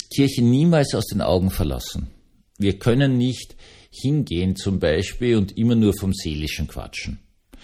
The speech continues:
Wenn es seelisch leidende Menschen gibt, so hat das immer auch eine körperliche Wurzel. Man kann nicht zu jemandem zum Beispiel sagen,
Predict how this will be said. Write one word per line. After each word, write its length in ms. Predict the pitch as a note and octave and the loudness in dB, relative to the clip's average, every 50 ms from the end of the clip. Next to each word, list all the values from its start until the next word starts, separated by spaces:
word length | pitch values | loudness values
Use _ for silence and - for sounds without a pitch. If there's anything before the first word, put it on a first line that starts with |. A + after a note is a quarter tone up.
| - - - - - - | -20 -20 -18 -14 0 4
Wenn 140 | G2+ A2 B2 | 4 4 4
es 240 | A#2+ - - - - | 4 0 -4 -6 -2
seelisch 380 | C3 C#3 F3 F3 D3+ - - | -2 0 2 2 0 0 2
leidende 440 | - G2 - G#2+ A#2 C#3 B2+ A2+ A2 | 2 2 2 2 2 2 2 2 4
Menschen 480 | G2+ F#2+ F#2 F#2 F2+ - - F#2 F2 - | 2 2 2 0 -2 -2 -4 -4 -4 -4
gibt, 300 | - G#2 G#2+ - - - | -4 -4 -6 -6 -4 -2
so 100 | - F#2+ | 0 2
hat 220 | E2+ E2+ - - | 2 0 0 -2
das 160 | F#2+ - - - | -6 -6 -2 2
immer 340 | G#2+ A2+ A#2 A2 - - - | 4 6 6 6 4 4 4
auch 240 | E2+ F#2 F#2+ - | 4 4 4 2
eine 180 | - E2+ F2 D#2+ | 2 2 0 0
körperliche 680 | - - D#2 D2+ - - - D#2 D#2+ D2+ - E2+ D2+ C#2 | 0 0 0 0 0 0 0 0 0 0 -2 -2 -2 -2
Wurzel. 400 | C#2 C#2+ C#2+ - - - D2+ - - - - _ _ _ _ - - - - - - - - - | -2 -4 -4 -4 -6 -6 -6 -6 -8 -14 -20 _ _ _ _ -20 -20 -20 -20 -20 -20 -18 -6 -2
Man 140 | G2 F#2+ | -2 -2
kann 400 | - - G2+ G#2 A#2+ C3 C3+ C3 | 2 2 4 4 4 4 2 2
nicht 220 | A#2+ A2 G#2+ - - | 2 2 2 0 0
zu 80 | A2 | 0
jemandem 480 | G#2 F#2+ F2+ F#2 G2+ G#2 G2+ G2+ G2 F#2 | 0 2 2 2 2 2 0 0 -2 -4
zum 180 | - - F#2 E2+ | -4 -4 -2 0
Beispiel 320 | D#2+ D#2+ E2 - - F2+ | 0 0 0 -2 -4 -4
sagen, 580 | - - F2 F2+ G2 A2 A2+ A2+ A2 G#2+ G2+ | -2 0 2 2 4 4 4 4 2 0 -2